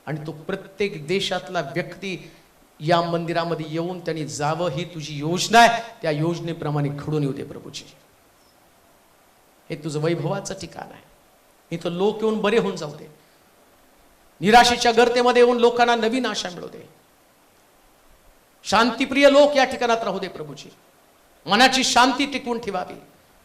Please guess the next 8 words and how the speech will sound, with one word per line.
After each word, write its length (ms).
अशांतता 960
हे 80
मंदिर 340
बांधण्यासाठी 1040
सगळ्यात 560
मोठं 240
अडखण 460
आहे 380